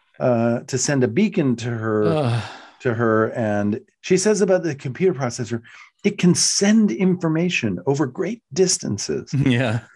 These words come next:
Speaker 1: And I'm like, "No, that's the internet, actually. The processor
Speaker 2: <laughs>
Speaker 1: is different." But anyway,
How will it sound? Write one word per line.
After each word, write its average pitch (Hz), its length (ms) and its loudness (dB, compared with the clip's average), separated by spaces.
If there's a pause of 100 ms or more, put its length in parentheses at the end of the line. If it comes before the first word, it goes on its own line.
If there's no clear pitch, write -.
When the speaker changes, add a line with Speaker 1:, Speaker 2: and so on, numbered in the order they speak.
(160)
Speaker 1:
And 233 240 -2
I'm 147 100 4
like, 143 200 2
"No, 202 180 4
that's 175 260 2
the 143 140 2
internet, 98 460 0
actually. 90 400 -2
The - 80 0
processor 147 720 2 (720)
Speaker 2:
<laughs> 139 40 -4
Speaker 1:
is 113 200 -2
different." 127 600 2
But 107 340 2
anyway, 104 520 2